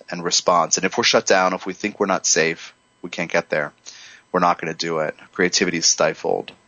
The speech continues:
Willingness to be engaged is limited. So if you're just hearing all this stuff for the first time, I'm gonna recommend that you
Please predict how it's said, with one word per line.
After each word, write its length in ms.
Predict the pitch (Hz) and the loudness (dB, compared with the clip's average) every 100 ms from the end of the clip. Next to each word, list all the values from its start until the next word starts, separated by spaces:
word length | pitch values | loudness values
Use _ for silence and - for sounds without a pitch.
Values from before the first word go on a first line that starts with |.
| - | 2
Willingness 440 | 92 90 85 80 | 4 4 2 -2
to 80 | - | -2
be 160 | 85 82 | -2 -4
engaged 880 | 78 - 90 87 76 73 - - - | -4 0 2 4 2 0 -2 -2 -6
is 180 | 85 - | -2 -2
limited. 480 | 85 90 85 73 - - _ - - - - - - | 0 -2 -2 -4 -4 -12 _ -18 -16 -14 -12 -12 -6
So 500 | - 120 113 107 107 - _ - | 2 6 6 6 2 -6 _ 0
if 260 | 123 135 | 2 2
you're 140 | 120 113 | 0 2
just 200 | 127 - | 2 2
hearing 180 | 139 | 2
all 100 | 131 | 2
this 100 | 110 | 2
stuff 180 | - 110 | 2 0
for 40 | - | 0
the 80 | |
first 280 | 98 104 - | -4 -2 0
time, 460 | - 107 87 82 80 - | 2 2 2 -4 -12 -10
I'm 100 | 104 | 0
gonna 160 | 110 110 | 2 4
recommend 480 | 107 104 101 113 110 | 2 0 0 2 2
that 120 | - | 0
you 240 | 90 87 | -2 -4